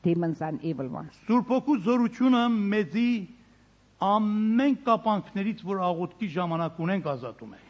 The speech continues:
Speaker 1: Uh, the Holy Spirit deliver us from every kind of bondage that we face when we are in prayer.
Speaker 2: Շատերը ինձ ասում են, «Երանի մենք մի հատ աղոթքի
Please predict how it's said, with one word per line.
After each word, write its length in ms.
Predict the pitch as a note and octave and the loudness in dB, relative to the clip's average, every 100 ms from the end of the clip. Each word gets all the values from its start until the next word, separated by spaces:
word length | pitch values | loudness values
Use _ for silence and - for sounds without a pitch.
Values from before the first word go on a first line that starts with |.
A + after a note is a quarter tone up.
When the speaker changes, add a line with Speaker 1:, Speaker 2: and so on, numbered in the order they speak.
| - - - | -20 -20 -6
Speaker 1:
Uh, 280 | E3+ E3 D#3+ | -2 0 0
the 160 | F#3 | 0
Holy 320 | F3 C#4 D4+ | 4 4 4
Spirit 400 | C#4 - A3 F#3+ | 0 -2 -2 -2
deliver 440 | F3+ F#3+ B3+ A3+ G#3 | -2 -2 -2 -2 -2
us 180 | F3+ - | -2 -4
from 220 | G3 F3+ - | -4 -4 -2
every 240 | A#3+ C4+ | -2 -2
kind 340 | - A#3 G3+ F3+ | -4 -2 0 0
of 160 | E3 - | -2 2
bondage 500 | F#3+ F#3+ E3 D#3 - | 2 2 -2 -6 -4
that 160 | D#3+ D#3+ | -4 -2
we 80 | F3 | -4
face 340 | E3 - F#3 - | -4 -2 -2 -2
when 220 | F3+ E3+ | -4 -2
we 100 | E3 | 2
are 120 | D#3+ | 2
in 160 | D#3+ D#3+ | 2 0
prayer. 440 | - D#3+ B2+ C3+ C3 - - _ | -2 -2 0 -2 -8 -20 -20 _
Speaker 2:
Շատերը 480 | - A#3 B3+ C#4+ C#4 | -2 2 2 2 2
ինձ 180 | B3+ G3 A#3 | 2 2 0
ասում 240 | G#3+ - A3 | 0 0 -2
են, 80 | A3 | 0
«Երանի 340 | F3+ A3 A#3 C4+ | 2 4 4 4
մենք 160 | A3+ F#3+ | 2 0
մի 80 | G#3 G3 | -2 -2
հատ 160 | - | -2
աղոթքի 500 | E3 D#3 D#3 D#3 F3 | -4 -2 -4 -8 -12